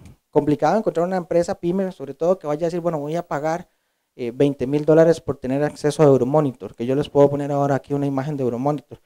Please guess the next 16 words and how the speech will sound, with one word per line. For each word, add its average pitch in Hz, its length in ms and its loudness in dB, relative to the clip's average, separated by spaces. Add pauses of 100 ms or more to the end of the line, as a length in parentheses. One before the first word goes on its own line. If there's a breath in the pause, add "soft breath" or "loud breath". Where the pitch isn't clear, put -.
(440)
que 131 100 -2
son 147 200 2
compañías 160 760 0
a 139 60 -2
nivel, 127 800 -2
con 131 140 -8
presencia 131 320 -6
a - 20 -4
nivel 139 180 0
mundial 151 460 -2
que - 100 -14
hacen 165 220 -8
estudios 165 640 6
de 147 120 2
diferentes 135 560 -6
sectores, 156 580 -4